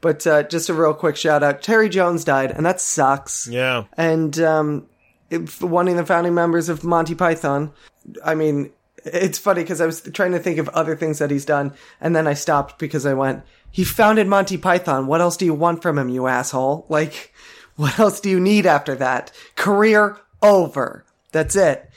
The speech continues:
Speaker 1: Change the face of comedy for generations to come.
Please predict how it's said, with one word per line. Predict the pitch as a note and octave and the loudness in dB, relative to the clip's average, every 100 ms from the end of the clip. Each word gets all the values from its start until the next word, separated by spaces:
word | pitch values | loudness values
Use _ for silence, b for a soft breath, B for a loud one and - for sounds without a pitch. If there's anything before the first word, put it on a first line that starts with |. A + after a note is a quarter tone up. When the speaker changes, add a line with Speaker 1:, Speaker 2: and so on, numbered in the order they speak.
| b b | b b
Speaker 1:
Change | G3+ G3 G3 | 0 2 0
the | G#3 | -2
face | F#3+ A3+ F#3+ | 0 0 0
of | E3 | -2
comedy | - E3+ F3 E3+ | 0 2 2 0
for | E3 E3+ | 0 -2
generations | D3 - F3 E3+ E3 D#3+ E3+ D3 | -4 0 0 2 2 0 -2 -4
to | D3+ | -4
come. | C#3+ F3 D3 C#3 | -2 0 0 0